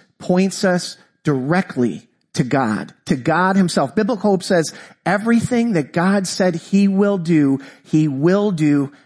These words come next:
and we can bank on him, and we can bank on it. And I, I guess I would just imagine that as I say that, um, you might say, "Well, of course my hope is in God."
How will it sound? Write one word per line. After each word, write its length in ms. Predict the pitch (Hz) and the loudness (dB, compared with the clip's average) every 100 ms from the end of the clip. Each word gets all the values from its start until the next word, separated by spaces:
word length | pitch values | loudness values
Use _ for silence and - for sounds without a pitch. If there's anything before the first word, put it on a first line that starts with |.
| - | -12
and 120 | 131 | -4
we 140 | 147 156 | -2 -2
can 200 | 143 117 | -2 -2
bank 340 | 156 202 202 | 0 0 0
on 160 | 208 196 | 0 0
him, 440 | - 110 113 113 _ _ | -2 -2 -2 -6 _ _
and 160 | 135 143 | -4 0
we 140 | 151 | 0
can 220 | - 135 | 0 -4
bank 340 | 123 151 156 - | -4 -4 -2 -4
on 260 | 147 135 135 | -2 -2 -2
it. 320 | 123 - - - _ _ _ _ _ 165 | -8 -10 -14 -20 _ _ _ _ _ -4
And 100 | 165 | 0
I, 240 | 170 - - _ | 0 -2 -10 _
I 140 | - 185 | -4 -2
guess 260 | 220 233 | 0 0
I 100 | 220 | 0
would 140 | 190 156 | 0 0
just 240 | 165 - | -2 -4
imagine 680 | 143 131 123 113 170 214 220 | -2 0 0 0 -2 -2 0
that 120 | 185 | 0
as 320 | 160 185 226 214 | 2 0 2 0
I 100 | 202 | 0
say 320 | - 208 202 | 0 2 2
that, 380 | 143 120 127 - - _ _ - | 2 0 -4 -8 -20 _ _ -4
um, 400 | 165 156 143 156 | -2 0 -2 0
you 180 | 170 226 | 4 4
might 260 | 220 190 | 4 0
say, 200 | - 196 | 0 0
"Well, 240 | 185 190 185 | 2 0 -2
of 160 | 175 - | -6 -10
course 560 | - 247 226 - - _ _ _ - | -8 -6 -6 -10 -18 _ _ _ -4
my 140 | 135 | -4
hope 380 | 131 131 110 - _ _ _ | -2 -4 -4 -10 _ _ _
is 160 | 120 110 | -6 -2
in 180 | 120 101 | -2 -2
God." 400 | 98 - - | -6 -8 -18